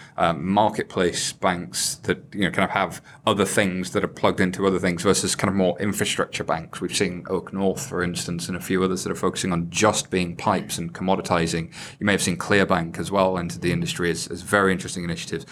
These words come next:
focusing on just being the pipes. These are pretty disruptive moves. It sounds more like the marketplace and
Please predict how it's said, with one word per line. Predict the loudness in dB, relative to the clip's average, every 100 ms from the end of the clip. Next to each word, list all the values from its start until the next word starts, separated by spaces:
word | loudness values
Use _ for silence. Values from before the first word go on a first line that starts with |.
| -12 0
focusing | 2 2 2
on | 0
just | 2 2 2 0
being | -2 -2
the | -2
pipes. | 0 0 -2 -6 -8 -10 -4 2
These | 4
are | 2
pretty | 2 2 4
disruptive | 4 2 -2 -4 -6 0
moves. | 4 6 4 0 -2
It | -4 0
sounds | 2 2 0
more | 0
like | 2 2
the | 2
marketplace | 0 0 0 -4 2 2 2
and | 0 -2 -6